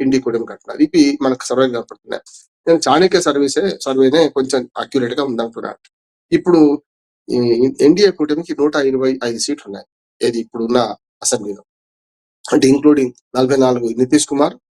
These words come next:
వీళ్ళ, ఆ, బీ-, మన బీజేపీ కలిపి, ఆ, ప-, మన పాస్వాన్, ఆ, చిరాగ్ పాస్వాన్ తో కలిపి. కానీ ఇప్పుడు ఈసారి ఏమైందంటే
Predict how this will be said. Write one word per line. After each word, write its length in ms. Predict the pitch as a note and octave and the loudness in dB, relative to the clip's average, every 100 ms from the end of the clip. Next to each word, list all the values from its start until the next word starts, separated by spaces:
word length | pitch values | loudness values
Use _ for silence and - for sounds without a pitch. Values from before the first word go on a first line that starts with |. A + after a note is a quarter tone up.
| _ _ C#3+ | _ _ 2
వీళ్ళ, 500 | C#3 B2+ A2+ - A#2 | 4 4 2 -4 -6
ఆ, 100 | A#2 | -2
బీ-, 340 | A#2+ C3 B2+ | 2 2 2
మన 320 | A#2+ A2+ G#2+ G#2+ | -2 -4 -6 -2
బీజేపీ 360 | C3 C3 B2+ | 2 2 0
కలిపి, 440 | - A#2+ B2 G2+ - _ _ - | -4 -2 -2 -4 -8 _ _ -12
ఆ, 200 | - C3 | -4 -4
ప-, 140 | A#2+ C3 | -4 -4
మన 440 | A#2 A2+ A2 G#2+ G#2+ | -4 -4 -8 -8 -4
పాస్వాన్, 420 | C3 - C3 A#2 - _ _ _ _ - | -4 0 -2 -2 -12 _ _ _ _ -10
ఆ, 80 | A#2 | -8
చిరాగ్ 380 | A2+ D3 D3+ - | -2 0 0 -2
పాస్వాన్ 320 | B2 A#2+ G#2 G#2 | -6 -6 -10 -12
తో 100 | G#2 - | -12 -10
కలిపి. 320 | A2 G#2+ - _ _ _ _ _ - | -12 -12 -18 _ _ _ _ _ 0
కానీ 200 | C#3+ F3 | 2 4
ఇప్పుడు 240 | E3 F3 F3+ | 2 2 0
ఈసారి 300 | F3 D#3 D3 | 2 2 4
ఏమైందంటే 680 | F#3+ F#3+ C3+ D3+ D#3+ C3+ | 2 2 0 0 0 0